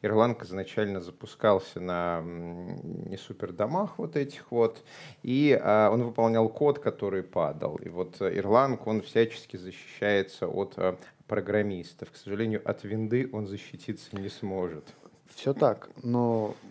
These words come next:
Speaker 2: повторюсь, здесь вопрос фанатизма не стоит. То есть тут нет серебряной пули, здесь нужно смотреть на технологию. То есть конкретно в Erlang нравится то, что межпроцессорное взаимодействие крайне надёжно. А значит, почему бы не повторить это?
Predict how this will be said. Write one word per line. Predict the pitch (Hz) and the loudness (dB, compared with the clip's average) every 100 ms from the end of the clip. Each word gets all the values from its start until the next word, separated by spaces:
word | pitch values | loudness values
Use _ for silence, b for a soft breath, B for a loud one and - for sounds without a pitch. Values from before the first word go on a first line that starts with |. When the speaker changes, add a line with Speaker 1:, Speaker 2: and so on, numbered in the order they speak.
| - | -16
Speaker 2:
повторюсь, | - - 139 120 - | -12 -2 0 0 -6
здесь | 107 120 113 | -6 -6 -4
вопрос | 110 110 123 113 | -4 -2 -4 -4
фанатизма | - 107 - 110 | -6 -6 -6 -6
не | 104 101 | -6 -6
стоит. | - 110 107 - | -2 -2 -2 -6
То | - | -12
есть | 92 - | -12 -12
тут | - 107 | -10 -2
нет | 123 117 | 0 0
серебряной | - 113 110 104 104 | 0 0 0 -2 -4
пули, | - 170 135 101 101 | 0 2 2 2 -4
здесь | 98 117 113 | -2 -2 -2
нужно | 117 110 | -4 -4
смотреть | 104 113 107 110 - - | -8 -6 -2 -2 -2 -6
на | 104 101 | -4 -6
технологию. | 95 - 107 123 135 110 | -8 -8 0 0 2 0
То | 110 | -2
есть | - - - | -4 -16 -12
конкретно | - 113 143 127 | -6 0 2 2
в | 117 | 2
Erlang | 143 160 | 2 2
нравится | 120 123 120 113 | 2 6 4 2
то, | 107 113 | -4 -4
что | - 110 104 - 113 | -2 -6 -6 -6 -2
межпроцессорное | 113 113 117 131 110 104 101 | -2 -2 -4 -2 -2 -2 -4
взаимодействие | 95 104 107 143 160 143 127 110 - | -2 -2 2 2 2 2 2 0 -8
крайне | - 107 101 | -2 0 0
надёжно. | 98 98 90 - _ _ B B B B | -2 -2 -4 -10 _ _ B B B B
А | - | -8
значит, | 104 120 117 - _ | -2 -2 -2 -10 _
почему | 110 - 120 | -10 -4 -2
бы | 117 | -2
не | 110 | -4
повторить | 107 - 104 - | -4 -2 -2 -2
это? | - - | -8 -12